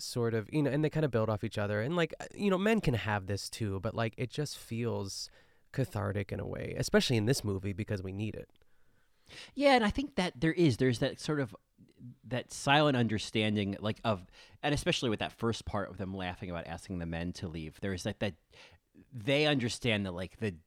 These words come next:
Speaker 2: depths of how, almost how sad it is that they can't do that, and it's so ridiculous that it's funny. And I think
Speaker 1: Yep.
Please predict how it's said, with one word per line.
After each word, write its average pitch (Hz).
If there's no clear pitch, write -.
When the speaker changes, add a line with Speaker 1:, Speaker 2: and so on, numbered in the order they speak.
Speaker 2:
depths -
of 104
how, 82
almost 180
how 104
sad 127
it 92
is 82
that -
they 90
can't 85
do 101
that, 87
and 98
it's 87
so 131
ridiculous 87
that 76
it's -
funny. 76
And 92
I 92
think 120
Speaker 1:
Yep. 117